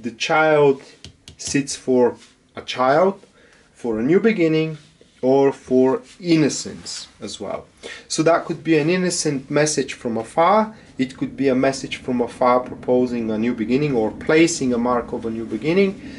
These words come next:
uh, for a trip, for example, or that someone is going to come over as well, you know, or it could be a correspondency from afar about a, a child, maybe yours, maybe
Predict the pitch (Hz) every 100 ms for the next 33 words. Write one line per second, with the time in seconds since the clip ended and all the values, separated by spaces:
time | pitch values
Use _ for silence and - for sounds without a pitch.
0 | - - 117 113 - 123 107 - - 208
1 | 196 - 175 156 139 151 151 143 123 117
2 | 107 107 - 131 127 117 107 113 117 117
3 | - - - 175 180 175 170 160 156 147
4 | 147 147 143 139 131 143 139 139 139 -
5 | - - - 151 160 165 160 143 143 -
6 | 131 131 147 - 135 117 - 135 131 131
7 | 127 - 127 123 123 117 113 - 117 117
8 | 117 113 101 104 104 - 113 104 95 -
9 | 127 127 120 120 101 90 90 98 120 123
10 | 117 95 95 95 101